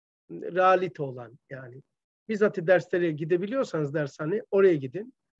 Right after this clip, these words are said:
Hani ben dediğim gibi Allah da şahit olsun, siz de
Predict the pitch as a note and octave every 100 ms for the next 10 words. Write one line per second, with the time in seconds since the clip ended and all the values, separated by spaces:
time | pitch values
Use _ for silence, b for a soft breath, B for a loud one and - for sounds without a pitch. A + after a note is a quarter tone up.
0 | _ _ F#3 G3+ G3+ G3 F#3+ F3+ G#3+ F3+
1 | D#3+ D#3+ E3+ F3 F#3+ - F3+ D#3+ - _
2 | _ _ - F3 E3+ G3 G3 F#3+ - G#3+
3 | - F#3 F3+ E3+ D3+